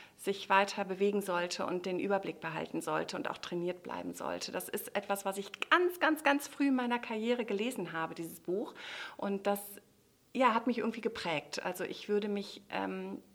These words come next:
niemals auf irgendetwas schlussendlich verlassen oder gemütlich werden, weil ich glaube, dass das eine falsch verstandene Komfortzone ist, die einem irgendwann dann auch mal so ein bisschen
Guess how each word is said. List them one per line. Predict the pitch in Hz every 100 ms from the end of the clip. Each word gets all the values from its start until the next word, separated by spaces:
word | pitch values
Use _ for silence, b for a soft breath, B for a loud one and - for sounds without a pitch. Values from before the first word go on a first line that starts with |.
| -
niemals | - 202 220 247 294 294 214 208 208 -
auf | 196 -
irgendetwas | 233 247 240 240 196 - 196 -
schlussendlich | 202 196 - 180 196 -
verlassen | 185 170 185 - -
oder | 170
gemütlich | 170 175 185 170 -
werden, | 160 156 156 175 B B B B B -
weil | 180
ich | 180
glaube, | 185 185 196
dass | 190 190
das | 190 -
eine | 185 185
falsch | - 190
verstandene | - 190 185 180 180
Komfortzone | - 180 - 180 - 170 165 165
ist, | 165 - 185
die | -
einem | 170
irgendwann | - 175 175 170
dann | 165 165
auch | - -
mal | 170 -
so | 175
ein | 175
bisschen | - - 165